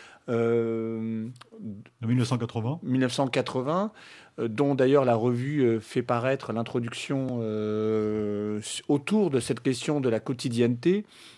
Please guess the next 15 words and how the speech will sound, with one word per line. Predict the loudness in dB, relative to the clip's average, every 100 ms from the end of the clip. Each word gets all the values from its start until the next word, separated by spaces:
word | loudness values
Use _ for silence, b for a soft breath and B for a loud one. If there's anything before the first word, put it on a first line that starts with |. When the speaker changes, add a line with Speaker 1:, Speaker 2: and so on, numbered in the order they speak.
| B
Speaker 1:
avec | 0 2 2 0
l'idée | 2 2 2
que, | 2 4 4 4
euh, | 4 4 2 -2 B B B
finalement, | -10 0 2 2 2 2 4
en |
revenant | 6 4 4 2 4
à | 2
Foucault, | 0 -4 2 2
dont | 2
a | -4 -4
parlé, | -2 0 2 2
euh, | 2 0
Jean-Louis, | -2 -2 -2 -2 -4 -2
euh, | -2